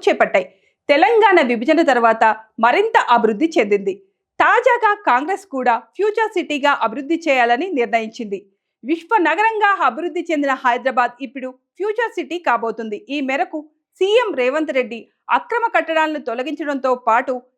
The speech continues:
నగరాన్ని విస్తరించేందుకు చర్యలు చేపట్టారు. నలు దిశలా అభివృద్ధి జరిగేలా ప్రణాళికబద్ధంగా పనిచేస్తున్నారు. దీంతో హైదరాబాద్లో ఉపాధి అవకాశాలు మరింత పెరుగుతున్నాయి.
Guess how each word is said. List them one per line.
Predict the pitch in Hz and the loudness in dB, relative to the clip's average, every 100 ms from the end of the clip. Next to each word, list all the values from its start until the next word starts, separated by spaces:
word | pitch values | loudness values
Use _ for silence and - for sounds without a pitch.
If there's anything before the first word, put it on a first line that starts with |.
| - 233 | -6 -2
నగరాన్ని | 240 381 440 381 339 226 | 0 0 0 -2 -8 -12
విస్తరించేందుకు | 220 - 381 370 359 277 269 339 285 | -12 -8 -6 -6 -4 -6 -6 -8 -4
చర్యలు | 226 240 285 | -2 -4 -4
చేపట్టారు. | 240 220 190 196 190 _ _ _ _ 233 | -4 -4 -4 -4 -6 _ _ _ _ -4
నలు | 254 311 247 | 0 0 -2
దిశలా | 269 403 370 349 233 | -4 0 0 0 0
అభివృద్ధి | 233 330 277 277 | -2 -2 -4 -2
జరిగేలా | 262 247 247 240 240 | -2 0 0 0 0
ప్రణాళికబద్ధంగా | 240 269 392 440 359 254 220 247 269 | 0 0 0 0 -2 -2 -4 -4 -2
పనిచేస్తున్నారు. | 302 247 247 226 - 214 208 - _ _ - | -2 -4 -4 -10 -10 -8 -8 -8 _ _ -10
దీంతో | 381 403 381 370 | -8 0 0 0
హైదరాబాద్లో | 254 277 359 392 370 330 320 - | -2 0 0 0 0 -2 -6 -8
ఉపాధి | 254 349 - 392 269 | -4 0 0 0 0
అవకాశాలు | 262 254 277 277 254 320 _ 240 | 0 0 -2 -2 -6 -10 _ 0
మరింత | 240 302 370 415 403 | 0 0 -2 -2 -2
పెరుగుతున్నాయి. | 254 247 240 233 220 | -4 -6 -8 -6 -8